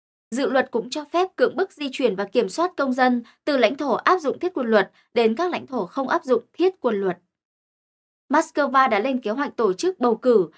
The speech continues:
trong những khu vực chiếm đóng của Ukraine nhằm hợp pháp hóa chủ quyền bất hợp pháp của mình. Các nhà chức trách Nga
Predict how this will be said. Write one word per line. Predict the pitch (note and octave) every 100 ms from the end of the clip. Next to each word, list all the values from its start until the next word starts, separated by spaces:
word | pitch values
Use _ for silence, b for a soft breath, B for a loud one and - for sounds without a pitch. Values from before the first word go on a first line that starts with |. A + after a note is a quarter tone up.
| b
trong | - D#4+ C#4
những | A#3
khu | D4+
vực | A#3+ A3
chiếm | A3+ G#3+
đóng | G3+ G3+ B3+
của | A3+
Ukraine | A#3 B3 A3+ A3 A3 G#3 b b -
nhằm | C4+ B3
hợp | B3+ A#3
pháp | F#4+
hóa | D#4+ A#3+ A#3
chủ | E4 A#3+
quyền | A#3 G#3+ F3+
bất | F4 -
hợp | A3+ -
pháp | D#4+ -
của | G#3
mình. | F#3 G3+ G3+ _ _ _ _ _ _ _ _ -
Các | F#4
nhà | E4 A3+
chức | F#3 D4
trách | F4+ E4
Nga | C#4 B3+ B3